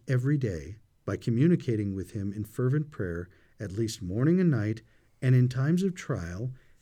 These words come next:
every hour or more, if needed, and by keeping his commandments. Remember, hereby we do know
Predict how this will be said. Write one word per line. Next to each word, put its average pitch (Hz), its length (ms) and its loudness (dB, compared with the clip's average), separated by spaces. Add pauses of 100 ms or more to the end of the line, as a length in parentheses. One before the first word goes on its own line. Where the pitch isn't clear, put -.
(160)
every 135 360 4
hour 147 400 0
or 82 60 -6
more, - 460 -12 (160)
if 104 160 -10
needed, 147 400 0 (680)
and 143 180 6
by 135 200 4
keeping 240 480 -2
his 190 180 2
commandments. - 840 -2 (1200)
Remember, 131 600 2 (520)
hereby 104 880 -2 (460)
we 123 140 2
do 127 240 4
know 101 460 0